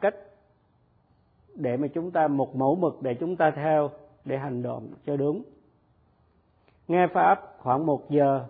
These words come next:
là đủ. Và khi nghe pháp, thiền sinh nghe những cái lời dạy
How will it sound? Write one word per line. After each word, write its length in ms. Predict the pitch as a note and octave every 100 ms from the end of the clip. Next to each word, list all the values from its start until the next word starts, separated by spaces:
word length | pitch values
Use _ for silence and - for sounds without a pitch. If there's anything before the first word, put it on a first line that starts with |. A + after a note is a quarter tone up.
| - _ _ _ _ _ _ _ -
là 180 | C3
đủ. 420 | C3 B2+ B2 E3 G#3 - _ _ _ _ _ _ _ _ -
Và 600 | C#3+ C#3+ C#3 C#3 C#3 C3+ - - _ _ _ -
khi 140 | G3
nghe 180 | F#3 F#3
pháp, 300 | F#3 F#3+ A3
thiền 180 | E3 C#3+ C3
sinh 180 | F3 F3
nghe 180 | F3 E3+
những 220 | D#3+ C3+
cái 100 | F3
lời 300 | D#3 C3 B2+
dạy 280 | C#3 G#2